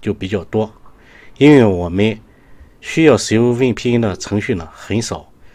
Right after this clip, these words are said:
一般就是谷歌浏览器或者我们的一些像电报这样的软件。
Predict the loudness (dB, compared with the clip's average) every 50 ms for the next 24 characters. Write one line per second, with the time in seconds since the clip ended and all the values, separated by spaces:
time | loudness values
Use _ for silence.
0 | -20 _ _ _ _ -20 -20 -20 _ _ _ _ -2 -2 -2 0 0 -2 -2 -2
1 | -4 -6 -8 -8 -12 -10 -6 -4 -2 -2 -2 -2 -4 -4 -6 -10 -12 -12 -12 -12
2 | -14 _ _ _ _ _ _ -20 -20 _ -20 _ _ -6 -2 -2 0 0 -2 -2
3 | -4 -4 -4 -4 -6 -6 -8 -8 -8 -8 -8 -10 -12 -18 _ _ _ _ _ _
4 | -20 -20 -20 _ _ _ -6 -4 -2 -2 -2 -4 -10 -18 _ -20 -20 -20 -20 _
5 | _ _ -2 0 0 0 2 0 -2 -2 -4 -8 -6 -4 -2 -2 -2 -4 -6 -8
6 | -10 -10 -10 -10 -12